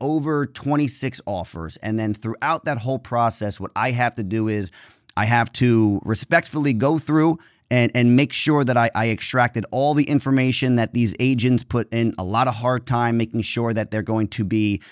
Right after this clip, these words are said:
uh, presenting their buyer in the best possible light, make my spreadsheets, be able to collect all that information, uh, do my due diligence in making sure that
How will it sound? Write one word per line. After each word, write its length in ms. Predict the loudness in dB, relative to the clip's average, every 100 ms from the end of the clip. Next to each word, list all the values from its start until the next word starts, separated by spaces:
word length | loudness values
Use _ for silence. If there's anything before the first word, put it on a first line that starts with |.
| _ -6
uh, 260 | 0 2 2
presenting 580 | 0 -2 0 0 0 -2
their 120 | -2
buyer 440 | -2 0 0 0
in 100 | -2
the 80 | -4
best 260 | -2 -4 -2
possible 460 | -2 -2 -2 -4
light, 320 | 0 0 0 -6 _
make 280 | 4 4 6
my 100 | 2
spreadsheets, 800 | 2 -2 -2 -2 0 0 0 -2 -2
be 100 | -2
able 160 | 0
to 480 | -4 -2 0 2 2 -2
collect 360 | -2 0 0
all 200 | 0 2
that 180 | 2 2
information, 760 | 0 0 0 2 0 0 0 -2 -6 _ -4
uh, 160 | -2
do 160 | 0 0
my 300 | 2 2 2
due 160 | 2
diligence 560 | 2 0 -2 -2 -2 -2
in 180 | -4 -4
making 280 | -4 -4 -6
sure 260 | -2 -2
that 100 | -2